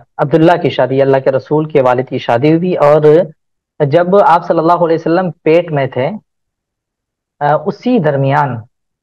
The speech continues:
अब्दुल्ला का इंतकाल हो जाता है।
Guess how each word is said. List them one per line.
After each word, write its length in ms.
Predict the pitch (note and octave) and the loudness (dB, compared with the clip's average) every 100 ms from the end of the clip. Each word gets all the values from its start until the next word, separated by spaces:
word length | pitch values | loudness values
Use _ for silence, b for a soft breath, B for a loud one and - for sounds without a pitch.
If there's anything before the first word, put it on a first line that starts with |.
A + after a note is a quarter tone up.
| _ - | _ -6
अब्दुल्ला 600 | D3 C#3 C3+ C#3 D3+ D#3 D#3 - _ - | -2 0 0 2 2 2 -2 -16 _ -2
का 320 | C#3 D3 E3 | 0 0 -2
इंतकाल 520 | D#3 C3+ C#3+ D#3 D#3+ | -6 -6 -4 0 0
हो 140 | C#3 B2+ | 0 0
जाता 300 | B2 A#2+ B2+ | -2 -2 -2
है। 320 | B2+ D#3 E3+ | -2 -4 -6